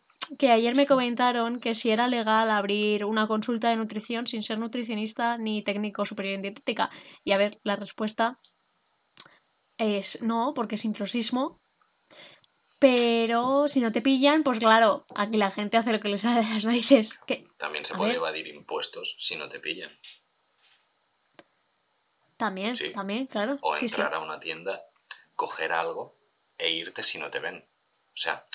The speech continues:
Speaker 1: O, o
Speaker 2: por
Speaker 1: matar a
Speaker 2: poder.
Speaker 1: alguien, ¿no te fastidia?
Speaker 2: Sí, si no te pillan, o sea, poder, bueno, aunque te pillen, poder se puede.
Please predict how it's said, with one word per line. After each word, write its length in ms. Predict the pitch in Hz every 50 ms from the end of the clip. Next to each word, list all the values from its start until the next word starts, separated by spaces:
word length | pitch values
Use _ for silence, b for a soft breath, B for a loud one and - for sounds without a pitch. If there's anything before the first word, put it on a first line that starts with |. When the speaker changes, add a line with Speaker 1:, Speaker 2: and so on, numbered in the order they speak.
| - - -
Speaker 1:
O, 100 | - 240
o 40 | -
Speaker 2:
por 100 | - 226
Speaker 1:
matar 260 | 214 226 254 277 277
a 40 | 277
Speaker 2:
poder. 100 | 262 254
Speaker 1:
alguien, 240 | 269 269 294 226 214
¿no 100 | 233 226
te 60 | 311
fastidia? 500 | 302 294 - 302 277 240 240 233 247 302
Speaker 2:
Sí, 200 | - - - - -
si 160 | - - 160
no 100 | 165 180
te 120 | - -
pillan, 300 | - 101 95 - - - - -
o 60 | -
sea, 220 | - - - - -
poder, 340 | - 85 82 - - - -
bueno, 220 | 90 87 95 95 -
aunque 300 | 87 87 82 80 - 82
te 120 | - -
pillen, 300 | - 92 107 127 135 127
poder 260 | - 90 85 90 -
se 140 | - - -
puede. 400 | - 80 82 82 - - - _